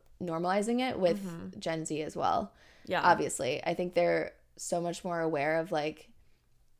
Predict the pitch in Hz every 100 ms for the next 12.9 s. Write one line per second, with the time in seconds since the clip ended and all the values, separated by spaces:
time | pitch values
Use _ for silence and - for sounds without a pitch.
0 | - _ 180 170 165 - - - 165 160
1 | 165 175 165 180 165 110 170 165 160 160
2 | 165 196 - 220 - - 202 214 220 220
3 | 214 202 - - 202 185 180 175 175 170
4 | 165 165 170 202 185 170 165 - 160 160
5 | 160 165 165 165 165 156 170 196 190 170
6 | 165 165 170 185 196 170 170 - - -
7 | - - _ _ _ - - - 190 180
8 | 170 170 170 165 165 175 185 185 175 165
9 | 147 180 - 175 165 160 139 151 - -
10 | 220 180 170 185 165 160 160 160 156 214
11 | 226 240 262 277 269 - _ 185 175 175
12 | 180 175 160 170 165 165 160 - -